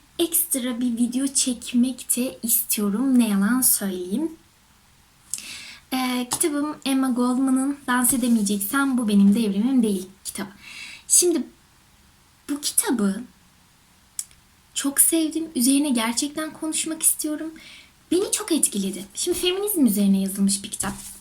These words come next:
Az çok anlamışsınızdır zaten. Bir kere başlı, başlık başlı başına, e, muazzam.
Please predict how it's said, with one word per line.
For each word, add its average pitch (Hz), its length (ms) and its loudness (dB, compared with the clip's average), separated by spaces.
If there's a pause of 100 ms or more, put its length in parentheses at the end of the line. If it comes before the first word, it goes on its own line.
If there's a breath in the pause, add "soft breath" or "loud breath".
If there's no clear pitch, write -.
(180)
Az 233 200 -2
çok - 280 -10
anlamışsınızdır 196 760 0
zaten. - 480 -10
Bir 320 100 -12
kere 320 360 -2
başlı, 254 680 0 (360)
başlık 240 520 -2
başlı 226 400 0
başına, 220 460 0 (580 loud breath)
e, 208 220 -2
muazzam. 196 680 4